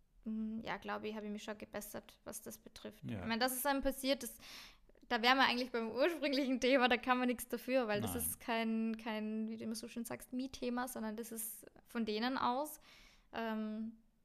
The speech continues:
Speaker 1: von dem her, es kann einem immer passieren, egal wie, wie aware man ist oder wie, wie sehr man schaut, dass einem das nicht passiert.
Speaker 2: Genau, man
Speaker 1: Ja.
Speaker 2: kann lernen, damit umzugehen.
Speaker 1: Genau.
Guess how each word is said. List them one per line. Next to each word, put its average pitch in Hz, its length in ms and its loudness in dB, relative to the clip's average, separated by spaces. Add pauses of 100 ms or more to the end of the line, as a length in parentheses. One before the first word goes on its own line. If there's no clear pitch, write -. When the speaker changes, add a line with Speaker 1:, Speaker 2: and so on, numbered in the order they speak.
(220)
Speaker 1:
von - 180 -6
dem 214 140 -2
her, 214 80 0
es 208 100 -6
kann 214 120 -4
einem 196 80 -4
immer 254 160 0
passieren, 220 400 -6
egal 208 400 0
wie, 214 380 -6
wie - 140 -8
aware 208 280 -4
man 214 140 -4
ist 214 220 -8
oder 208 320 -8
wie, 220 400 -10 (320)
wie 214 240 -10
sehr 214 260 -6
man 208 140 -6
schaut, 208 360 -2
dass 226 120 -12
einem 208 140 -10
das - 140 -16
nicht 233 160 -12
passiert. 226 400 -10 (720)
Speaker 2:
Genau, 98 320 -6
man 98 160 -4
Speaker 1:
Ja. 117 80 -6
Speaker 2:
kann 98 140 -6
lernen, 95 300 -6
damit 90 200 -10
umzugehen. 92 460 -12
Speaker 1:
Genau. 101 280 -6